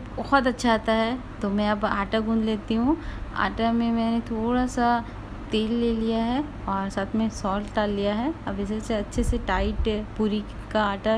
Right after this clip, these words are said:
ready कर लेंगे, तो एक अच्छा सा डो ready कर लेते हैं। देखिए, हमारा डो रेडी हो गया है। अब मैं इसमें थोड़ा सा ऑयल ऊपर से डाल के अच्छे से इसे कवर करके रख लूँगी।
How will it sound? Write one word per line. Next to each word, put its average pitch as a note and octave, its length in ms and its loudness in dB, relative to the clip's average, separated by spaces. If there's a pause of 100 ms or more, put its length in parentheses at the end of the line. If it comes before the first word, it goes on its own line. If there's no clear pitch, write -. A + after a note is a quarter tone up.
(120)
ready G3+ 280 -2
कर G#3+ 120 0
लेंगे, G3+ 400 0 (600)
तो G3+ 300 -2
एक G3+ 300 -2
अच्छा G3+ 240 -4
सा A3+ 160 -2
डो G3+ 300 -2
ready G#3 280 -2
कर A3 180 -2
लेते G#3+ 340 -2
हैं। C#4+ 260 2 (1000)
देखिए, G#3+ 300 -2
हमारा G#3+ 320 2
डो G3+ 260 -2
रेडी G3+ 320 0
हो A#3 140 0
गया G#3 200 -2
है। A#3 280 -2 (400)
अब G#3+ 60 0
मैं A#3 160 2
इसमें A#3 280 -4
थोड़ा B3 380 0
सा B3 140 0
ऑयल G#3 320 0
ऊपर G#3 220 -2
से G#3+ 160 -4
डाल F#3+ 400 -2
के D4+ 140 2 (380)
अच्छे G#3 220 -4
से G#3 260 -2
इसे G#3+ 480 -2 (160)
कवर F#3+ 240 0
करके G3 340 -2
रख G3 260 -2
लूँगी। G#3 340 0